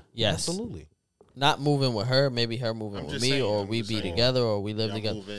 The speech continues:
Speaker 3: with
Speaker 1: Yes,
Speaker 3: each other.
Speaker 1: yes, yes.
Speaker 2: Absolutely.
Speaker 1: All the fucking
Speaker 2: You
Speaker 1: way.
Speaker 2: have
Speaker 1: I
Speaker 2: to.
Speaker 1: feel like, I feel like that's, that's something that you gotta do before y'all even get engaged.
Speaker 2: Yeah.
Speaker 1: Like,
Speaker 2: Yeah.
Speaker 1: yeah, okay. And
Speaker 2: That's
Speaker 1: I,
Speaker 2: kinda like,
Speaker 1: and
Speaker 2: I
Speaker 1: I
Speaker 2: feel like
Speaker 1: always
Speaker 2: that's kinda
Speaker 1: honestly
Speaker 2: like the first
Speaker 1: say,
Speaker 2: step.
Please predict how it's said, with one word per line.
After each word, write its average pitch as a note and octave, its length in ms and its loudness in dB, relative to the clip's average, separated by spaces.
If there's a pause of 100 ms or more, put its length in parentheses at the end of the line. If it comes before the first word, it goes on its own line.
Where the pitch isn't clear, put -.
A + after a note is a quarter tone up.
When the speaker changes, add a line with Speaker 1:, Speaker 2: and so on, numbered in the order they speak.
Speaker 3:
with F#2 140 -16
Speaker 1:
Yes, G#2 360 2
Speaker 3:
each - 100 -10
other. G#2 60 -4
Speaker 1:
yes, A2 380 0
yes. G#2 360 -2
Speaker 2:
Absolutely. G2+ 320 -4
Speaker 1:
All B2 100 2
the A#2 120 0
fucking A2+ 280 -4
Speaker 2:
You A2 60 -4
Speaker 1:
way. G#2 60 -2
Speaker 2:
have G2 120 2
Speaker 1:
I C3+ 120 4
Speaker 2:
to. D#3+ 40 -4
Speaker 1:
feel F#3+ 140 2
like, D#3 260 4 (680)
I C#3+ 100 -2
feel E3+ 140 -4
like G#2+ 240 2
that's, B2+ 340 0
that's C3 280 0
something D#3+ 340 -4
that C#3 160 -4
you B2+ 100 0
gotta B2 260 2
do B2 200 -4
before A2 320 -6
y'all G#2 140 2
even F2 260 -8
get C#2 140 -12
engaged. - 680 -14 (1300)
Speaker 2:
Yeah. E2 240 -16 (640)
Speaker 1:
Like, A2 320 -4 (560)
Speaker 2:
Yeah. - 80 -20 (1120)
Speaker 1:
yeah, D3 260 4
okay. C#3+ 640 2
And G#2+ 140 2
Speaker 2:
That's C3+ 160 4
Speaker 1:
I, - 20 0
Speaker 2:
kinda G#2+ 200 0
like, F2 280 -2
Speaker 1:
and C#3 140 0
Speaker 2:
I D3+ 40 4
Speaker 1:
I D#3+ 40 4
Speaker 2:
feel B2+ 80 4
like G3 80 10
Speaker 1:
always F#3 180 4
Speaker 2:
that's B2 80 2
kinda C#3 80 4
Speaker 1:
honestly B2+ 240 -2
Speaker 2:
like G#2+ 80 -4
the G#2+ 60 -2
first G#2+ 160 -2
Speaker 1:
say, A2+ 60 -4
Speaker 2:
step. D#2+ 240 -8